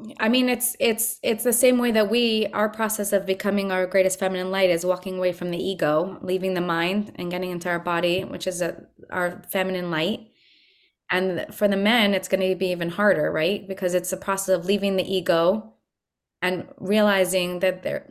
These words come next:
the same way we only access our greatest pleasure, we access pleasure and delight and joy and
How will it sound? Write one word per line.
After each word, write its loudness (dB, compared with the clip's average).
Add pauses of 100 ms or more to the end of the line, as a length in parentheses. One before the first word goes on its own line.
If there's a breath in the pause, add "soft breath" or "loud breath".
the 2
same 4
way 4
we 0 (180)
only 2
access -2
our 2
greatest -2
pleasure, 0 (180)
we 2
access -2
pleasure 0
and 4
delight 2 (520 soft breath)
and -2
joy 4
and -2